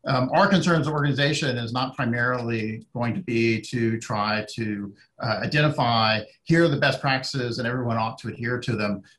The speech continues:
Um, our concern is to say there's a, a range of practices that are at least within the field of professionally competent practices. Um,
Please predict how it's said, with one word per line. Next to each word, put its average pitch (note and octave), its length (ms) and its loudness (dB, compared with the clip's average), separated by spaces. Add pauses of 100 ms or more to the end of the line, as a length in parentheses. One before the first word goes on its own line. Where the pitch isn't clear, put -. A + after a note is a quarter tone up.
Um, A2 200 0
our C#3 160 2
concern C3 420 2
is A2+ 140 -2
to A2+ 80 -6
say A#2 240 0
there's A2 300 -2
a, G#2+ 320 0
a G2+ 260 -8
range D3+ 300 4
of A#2+ 80 -6
practices B2+ 640 -2
that A#2+ 100 -2
are G#2+ 160 0
at G#2+ 60 -8
least A#2+ 240 -6
within B2 240 0
the B2+ 140 0
field A#2+ 440 0
of A2 120 -6
professionally G#2+ 560 -6
competent D3 560 -2
practices. G#2+ 600 -6 (280)
Um, A#2 340 4